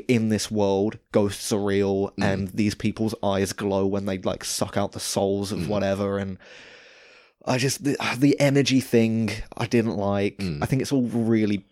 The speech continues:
Speaker 1: I think it's, I think it's poorly made.
Speaker 2: Then I, I guess I think
Speaker 1: Or poorly written. It looks
Speaker 2: I,
Speaker 1: quite
Speaker 2: I
Speaker 1: good,
Speaker 2: think
Speaker 1: apart from when they recreate Kubrick stuff.
Speaker 2: I, I guess, I think it feels like your main problem with it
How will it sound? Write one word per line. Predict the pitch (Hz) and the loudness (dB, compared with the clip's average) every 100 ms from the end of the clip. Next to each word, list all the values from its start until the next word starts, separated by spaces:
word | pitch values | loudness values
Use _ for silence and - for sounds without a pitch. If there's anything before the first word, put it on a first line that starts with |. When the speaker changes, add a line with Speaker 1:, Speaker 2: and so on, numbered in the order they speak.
| - - | -14 -10
Speaker 1:
I | - | -8
think | - 131 113 | -6 -2 -2
it's, | - - - | -4 -6 -8
I | |
think | 110 156 | -6 -6
it's | 185 - | -8 -8
poorly | - 151 151 | -6 -4 -2
made. | 113 107 143 127 - | -2 -2 -2 -2 -4
Speaker 2:
Then | 113 127 | -4 -4
I, | - 127 135 | -4 -4 -4
I | |
guess | 139 160 | -4 -4
I | 127 | -2
think | 127 123 - - _ | 0 -2 -4 -16 _
Speaker 1:
Or | 170 160 | 2 2
poorly | - 208 190 160 | 6 6 8 6
written. | 113 - 90 90 | 4 2 -4 -2
It | 165 165 | 2 6
looks | 185 139 - | 6 4 -2
Speaker 2:
I, | |
Speaker 1:
quite | 113 90 - | 0 0 0
Speaker 2:
I | - | -2
Speaker 1:
good, | 107 | 0
Speaker 2:
think | 123 117 | 2 2
Speaker 1:
apart | 127 135 127 | 4 4 4
from | 131 | 2
when | 117 | 4
they | 113 | 4
recreate | 104 101 - 107 - - | 2 0 -2 -4 -4 -6
Kubrick | 69 - - | -8 -6 -10
stuff. | - - - - - - | -8 -8 -8 -12 -16 -8
Speaker 2:
I, | 113 - | -6 -2
I | 123 | 2
guess, | 135 127 - - _ - - _ | 2 2 -2 -12 _ -20 -20 _
I | 123 | 2
think | 147 | 4
it | 131 | 4
feels | - 160 156 | 6 6 6
like | 131 - | 4 6
your | 110 104 | 8 8
main | 98 90 85 | 6 2 2
problem | 85 80 85 78 | 0 2 0 0
with | 71 | -2
it | - | -6